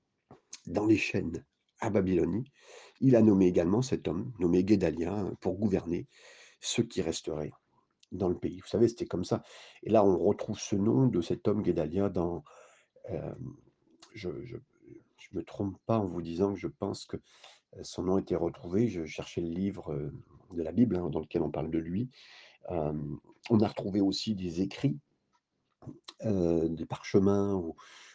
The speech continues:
ou des vases avec, euh, le nom qui apparaissait. Donc, effectivement, c'était une vérité historique, hein, que cet homme a été nommé et, euh, qu'il a été nommé pour effectivement superviser. Ce n'est pas quelqu'un qui appartenait anciennement, euh,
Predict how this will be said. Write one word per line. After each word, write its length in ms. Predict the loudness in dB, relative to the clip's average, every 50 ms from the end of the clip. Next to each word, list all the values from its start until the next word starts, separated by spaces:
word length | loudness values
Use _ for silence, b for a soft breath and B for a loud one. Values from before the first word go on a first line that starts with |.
| B B _
ou 80 | -16 -2
des 160 | 0 0 2
vases 320 | 2 2 2 2 2 2
avec, 340 | 0 0 0 -4 -6 -6 -10
euh, 80 | -10 -8
le 200 | -6 -6 -4 0
nom 180 | 2 2 2
qui 140 | 2 0 -6
apparaissait. 440 | -6 -6 -6 -8 -8 -6 -2 -2 -2
Donc, 180 | -2 -4 -8 -10 -16
effectivement, 460 | -20 -20 -20 _ -12 -8 -6 -6 -6
c'était 460 | -8 -10 -16 -14 -14 -14 -14 -14 _ b b b b b b b b b -14
une 100 | -12 -12
vérité 460 | -4 -4 -4 -4 -4 -6 -10 -8 -8 -10
historique, 520 | -10 -10 -10 -14 -8 -8 -8 -8 -6 -8
hein, 100 | -8 -8 -10
que 120 | -12 -18
cet 260 | -16 -14 -16 -6 -6
homme 120 | -4 -4 -4
a 40 | -6
été 180 | -6 -6 -8 -6
nommé 340 | -6 -6 -6 -6 -8 -10 _ _ _ _ _ _ _ _ _ _ _ -18 -4
et, 280 | 0 2 2 2 2 0 -4 _ -6
euh, 360 | -4 -4 -4 -4 -6 -8 -10 -12 -16 -20 -20 _
qu'il 160 | -14 -12 -12
a 20 |
été 200 | -12 -8 -8 -8
nommé 300 | -6 -6 -4 -2 -2 -2
pour 180 | -2 -4 -8 -8
effectivement 420 | -8 -10 -12 -12 -8 -6 -6 -6
superviser. 540 | -6 -6 -8 -6 -6 -6 -6 -8 -12 -14 -14 B B B B B B B
Ce 80 | B 0 0
n'est 80 | 2
pas 120 | 2 2 0
quelqu'un 260 | -2 -4 -2 -4 -2
qui 120 | -2 -2
appartenait 520 | -4 -4 -4 -4 -4 -2 -2 0 -2 -2 -2 -2
anciennement, 600 | -2 -2 -2 -2 -2 -2 0 2 0 0 -2 B B B B B B B B B B B _ -6 -4
euh, 500 | -2 -2 -2 -2 -4 -4 -6 -6 -8